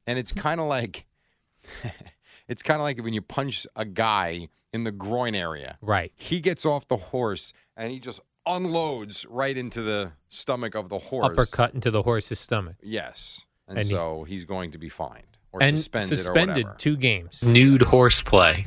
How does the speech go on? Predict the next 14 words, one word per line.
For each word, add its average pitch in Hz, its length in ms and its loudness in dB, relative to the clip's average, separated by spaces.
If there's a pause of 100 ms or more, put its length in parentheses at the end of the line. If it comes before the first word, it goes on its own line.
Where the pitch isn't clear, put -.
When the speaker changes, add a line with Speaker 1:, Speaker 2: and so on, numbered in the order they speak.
Speaker 2:
Yep. 131 300 0 (200)
Speaker 1:
Nude 104 300 -4
Speaker 2:
He 139 120 4
was 151 300 2
Speaker 1:
horseplay. - 120 -6
Speaker 2:
suspended. 113 640 0
Speaker 1:
Do 123 40 -6
you 135 40 -2
think 180 140 -2
he 208 100 -4
apologized 117 760 -6
to - 60 -18
the 78 80 -8
horse? - 400 -14